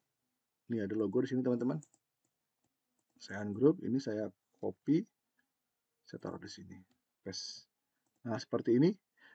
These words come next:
Nah, jika di sini ingin ditambahkan background, juga teman-teman tambahkan ya. File import, ambil background, ini backgroundnya, teman-teman. Letakkan di sini begini.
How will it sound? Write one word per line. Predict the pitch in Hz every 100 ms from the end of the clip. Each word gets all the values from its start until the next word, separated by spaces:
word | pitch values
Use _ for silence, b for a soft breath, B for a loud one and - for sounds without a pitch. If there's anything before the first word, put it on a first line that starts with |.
| b 139
Nah, | 143
jika | 160 214
di | 202
sini | 196 185 190
ingin | 175 170
ditambahkan | 165 160 170 165 151 156
background, | 123 104 123 165 170 _ _ -
juga | 120 117
teman-teman | 110 120 120 117 117 117
tambahkan | 113 110 107 - 127 147
ya. | 139 165 _ _ _ _
File | 131 131 -
import, | 143 131 120 - 139 208 - _
ambil | 139 127 123
background, | 117 117 107 107 123 190 160 -
ini | 123 143
backgroundnya, | 127 107 101 104 135
teman-teman. | 131 123 123 151 - _ _ _ _ - - 104
Letakkan | 101 110 113 113
di | 110 113
sini | 107 113 101 120 139
begini. | 113 98 101